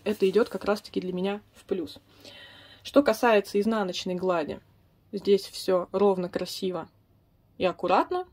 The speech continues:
насколько это возможно в такой пряже. Но тут, э, вы можете сказать, что это смотрится очень странно. Эта пряжа прям на любителя. Если вы хотите какой-то огромный, просто связать пушистый, теплый кардиган,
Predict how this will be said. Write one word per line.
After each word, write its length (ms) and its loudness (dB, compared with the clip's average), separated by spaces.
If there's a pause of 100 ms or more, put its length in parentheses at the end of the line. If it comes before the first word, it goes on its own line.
насколько 460 0
это 140 -6
возможно 480 -2
в 40 -18
такой 280 -4
пряже. 480 -2 (300)
Но 280 6
тут, 220 0
э, 520 -4
вы 60 -10
можете 320 -4
сказать, 300 -6
что 160 -6
это 80 -8
смотрится 420 -4
очень 220 -4
странно. 500 -4
Эта 180 -6
пряжа 360 -2
прям 340 -4
на 60 -4
любителя. 580 -6 (340)
Если 280 4
вы 80 2
хотите 360 -6
какой-то 460 -4
огромный, 840 0
просто 320 -10
связать 520 -4
пушистый, 760 -4 (280)
теплый 520 2 (1120)
кардиган, 640 2